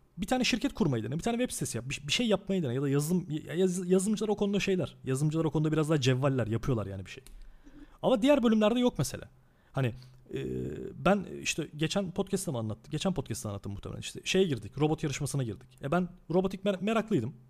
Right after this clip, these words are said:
Seviyordum elektronikle uğraşmayı, mekanikle uğraşmayı falan. Elektronik mühendisiyim zaten. E, me-, merak ettim, yaptım, girdim. Ya mesela benim için bu şey bir konu. Yani do-, e, ben bunu gurur şeyim bu benim.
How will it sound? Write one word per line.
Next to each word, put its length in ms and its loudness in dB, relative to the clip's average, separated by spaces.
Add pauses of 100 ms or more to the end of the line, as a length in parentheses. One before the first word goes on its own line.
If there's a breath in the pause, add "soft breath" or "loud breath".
(180)
Seviyordum 420 2
elektronikle 440 -4
uğraşmayı, 260 -6
mekanikle 340 -4
uğraşmayı 260 -10
falan. 200 -14 (420 soft breath)
Elektronik 400 0
mühendisiyim 320 -2
zaten. 280 -10
E, 40 -12
me-, 180 -6
merak 300 -2
ettim, 200 -4
yaptım, 320 -2
girdim. 280 0 (680 soft breath)
Ya 40 -2
mesela 240 2
benim 160 6
için 240 0
bu 180 -2
şey 260 2
bir 60 -2
konu. 320 0
Yani 160 0
do-, 640 0
e, 100 -6
ben 220 2 (500)
bunu 600 2 (340)
gurur 240 8 (180)
şeyim 360 2
bu 100 -4
benim. 180 -10